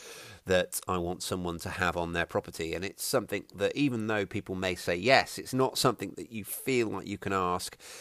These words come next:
without feeling like you're really asking a big favour. So there's lots of things to think about. We've already started taking down some of the things we've removed or dismantled. The butchery, and removed all the parts of that that we don't wanna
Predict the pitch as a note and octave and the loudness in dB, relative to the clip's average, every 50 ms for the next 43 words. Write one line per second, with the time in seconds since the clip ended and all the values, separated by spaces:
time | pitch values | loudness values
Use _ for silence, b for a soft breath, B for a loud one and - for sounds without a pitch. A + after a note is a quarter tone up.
0 | B B B B B B B B B B A2+ B2 A#2+ A#2+ B2+ B2+ A#2+ - - - | B B B B B B B B B B 6 8 10 12 12 12 10 8 4 2
1 | - A#2 G#2+ A2 G#2+ A2 G#2+ A2+ A#2 A2+ G2+ G#2+ B2+ C3 A#2+ A2+ A2 G#2+ G#2 G#2 | 4 6 6 6 6 4 4 4 2 2 4 10 10 12 12 12 12 10 8 6
2 | G2+ G2 G2 - - - F#2+ F#2+ F2+ - G2 F2 - - G#2+ G#2 G2+ F#2+ - D#2+ | 6 4 2 0 -2 -4 -2 -2 0 0 0 -2 2 4 6 6 6 4 2 -2
3 | D#2+ D#2 D#2 - - - G#2+ G#2 G2+ G2+ G#2 G#2 G2+ G2+ G2+ G#2 A2 A2 G#2 G2+ | -4 -4 -6 -6 2 4 6 8 8 8 8 6 6 4 2 0 -2 -4 -2 -2
4 | C#3 C3 A#2+ D3+ D#3 E3+ - - - B2+ - - A#2+ A2+ G#2 - - - - G#2 | -2 -2 2 6 6 6 6 6 -2 -4 2 2 2 2 0 -6 -6 -2 -2 -2
5 | G2+ - F#2 F#2+ F#2 F2 E2+ - A2+ A#2+ A#2 D#3 D#3+ D3 C3+ - - D3+ A#2 - | -2 -2 -2 -2 -2 -2 -2 0 0 4 8 8 8 8 8 6 4 2 2 2
6 | - - A2+ - - A2 G2 G#2 G2 G2 - - G#2 G2 F#2+ - - G#2 G2+ - | 2 0 0 0 0 -2 0 0 0 0 -2 -2 -4 -4 -2 -2 -2 -4 -2 0
7 | G#2 G2 F2+ - F2+ G2 G2 G2+ G#2 A2 G#2+ G#2 G2 - - F#2+ F2+ F2 - B | -2 -2 -2 -4 -4 -2 -2 0 2 2 2 2 0 0 0 0 0 0 -2 B
8 | B B B B B B - - - - C3 A#2+ A#2+ A#2 A#2+ A2+ G2+ E2 D#2+ - | B B B B B B -4 -2 0 2 4 4 4 4 2 0 -4 -2 0 6
9 | C#3+ D#3 - - - D3+ D3 C#3 C#3 C#3+ C#3 C#3+ _ _ _ _ _ - - _ | 6 6 6 6 4 6 8 8 8 6 4 0 _ _ _ _ _ -8 -8 _
10 | - F#2 F2+ F2+ F2 F2 F2 F2 F2+ F2+ F2 - - - F2+ F2+ F#2 G2+ G#2+ G2+ | -6 -6 -4 -4 -2 -2 -4 -4 -4 -6 -8 -10 -8 -6 -4 -2 0 2 2 2
11 | G2 G2 F2+ - - G2 G2+ F2+ E2+ - G2 F#2+ F#2 - - - E2+ - - A#2+ | 2 0 -2 -4 -4 -6 -4 -4 -6 -2 0 -2 -2 -2 -4 -12 -6 0 2 2
12 | B2 - - G#2+ G#2 G2 G#2+ F#2 A2 G#2 D#2+ F2 G#2 G2+ G2 F#2+ F#2 | 2 2 0 -4 -8 -6 -4 -2 -2 -2 -2 -2 -2 0 0 -2 -2